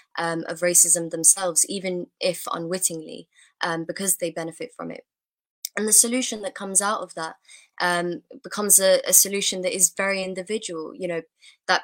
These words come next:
being Black promotion, um, and Black advancement, whether that's into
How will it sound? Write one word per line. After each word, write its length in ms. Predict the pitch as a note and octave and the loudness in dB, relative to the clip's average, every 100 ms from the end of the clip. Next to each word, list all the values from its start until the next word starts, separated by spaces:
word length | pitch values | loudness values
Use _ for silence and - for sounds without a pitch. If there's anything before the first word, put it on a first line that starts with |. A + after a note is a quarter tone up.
| - | -2
being 480 | F3 E3+ E3+ E3+ E3 | -4 0 -2 -2 -2
Black 160 | F3+ - - | -2 -2 -6
promotion, 760 | F3+ F3 F3 - F3 E3+ E3 - | -6 -4 -4 -4 -6 -8 -8 -8
um, 260 | E3+ E3 E3 | -8 -8 -8
and 160 | F3 E3+ | -8 -6
Black 220 | E3+ - | -6 -8
advancement, 720 | E3 F3+ F#3 - - D#3+ D#3 | -8 -4 -2 0 0 -2 -8
whether 220 | E3+ E3+ | -8 -8
that's 260 | E3 E3 - | -4 2 2
into 400 | E3+ E3 E3 E3 | 2 -4 -4 -10